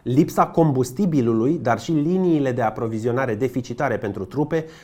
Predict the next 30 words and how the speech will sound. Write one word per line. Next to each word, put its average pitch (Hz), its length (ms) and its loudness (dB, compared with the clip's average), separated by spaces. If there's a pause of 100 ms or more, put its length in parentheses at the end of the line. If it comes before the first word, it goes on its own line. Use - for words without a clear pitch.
(100)
au 135 140 2
dus 180 200 0
la 175 120 0
un 143 140 -2
eșec 160 420 -4
în 131 120 -4
tentativa 127 500 -4
de 120 100 -4
încercuire 123 760 -2
a 113 120 -4
Kievului. 110 580 -2 (300)
Așa 180 320 -2
de 196 120 4
bine 190 240 2
a 131 60 2
mers 131 240 0
războiul 131 440 0
în 120 60 0
anumite 120 360 -2
zone, 113 400 -4 (220)
că - 100 -6
mai 165 180 2
mulți 190 260 0
comandanți 156 520 -2
militari 120 440 -2
ruși, 127 380 -4
inclusiv 135 460 -4
generali, 117 560 0 (280)
au 135 100 0
fost 135 280 -2